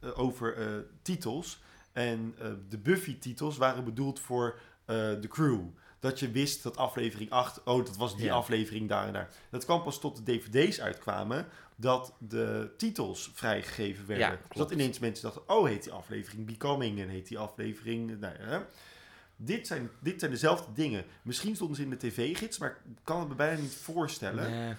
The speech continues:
Speaker 1: Ik denk gewoon dat het heette Gooise Vrouwen om
Speaker 2: Ja,
Speaker 1: half negen.
Speaker 2: precies.
Speaker 1: Eh,
Speaker 2: Dat het puur alleen was voor de administratie,
Speaker 1: dit
Speaker 2: zeg
Speaker 1: is
Speaker 2: maar.
Speaker 1: echt alleen puur voor zichzelf. Dat je,
Speaker 2: Ja,
Speaker 1: oh
Speaker 2: maar
Speaker 1: ja,
Speaker 2: goed,
Speaker 1: oh ja,
Speaker 2: uiteindelijk, die
Speaker 1: aflevering
Speaker 2: mensen moeten
Speaker 1: zeven.
Speaker 2: wel iets bedenken. Dus dan kun je wel vragen, er zit maar,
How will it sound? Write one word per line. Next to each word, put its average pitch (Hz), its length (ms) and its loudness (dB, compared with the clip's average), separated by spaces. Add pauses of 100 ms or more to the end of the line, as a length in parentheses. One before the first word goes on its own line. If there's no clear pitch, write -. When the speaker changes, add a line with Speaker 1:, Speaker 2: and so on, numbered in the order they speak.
(160)
Speaker 1:
Ik - 60 -10
denk 147 180 0
gewoon 147 160 2
dat 139 120 -2
het 135 120 -4
heette 127 280 0
Gooise 127 340 -2
Vrouwen 104 340 4
om 92 100 -4
Speaker 2:
Ja, 113 160 6
Speaker 1:
half 90 120 4
negen. 87 160 0
Speaker 2:
precies. 92 480 -4 (220)
Speaker 1:
Eh, 98 580 -2 (300)
Speaker 2:
Dat 107 120 -2
het 117 140 -4
puur 131 180 4
alleen 123 160 6
was 117 160 4
voor - 100 -4
de 113 60 6
administratie, 107 540 0
Speaker 1:
dit 127 40 -2
Speaker 2:
zeg 139 100 -4
Speaker 1:
is 85 60 -10
Speaker 2:
maar. - 80 -2
Speaker 1:
echt 170 200 2
alleen 135 300 0
puur 151 280 2
voor 131 200 0
zichzelf. 107 540 -2
Dat 101 100 -10
je, 101 100 -10
Speaker 2:
Ja, 254 100 8
Speaker 1:
oh 247 60 12
Speaker 2:
maar 240 80 12
Speaker 1:
ja, 226 60 10
Speaker 2:
goed, - 100 2
Speaker 1:
oh 233 60 6
ja, - 60 2
Speaker 2:
uiteindelijk, 202 380 8
die 185 80 0
Speaker 1:
aflevering - 0 -
Speaker 2:
mensen 196 200 2
moeten 170 180 0
Speaker 1:
zeven. 165 60 6
Speaker 2:
wel 170 60 8
iets 175 100 0
bedenken. 139 420 4
Dus 107 100 0
dan 135 100 -6
kun 143 100 0
je 131 60 4
wel 139 140 6
vragen, 123 360 8
er 123 60 -8
zit 139 160 -8
maar, 127 280 4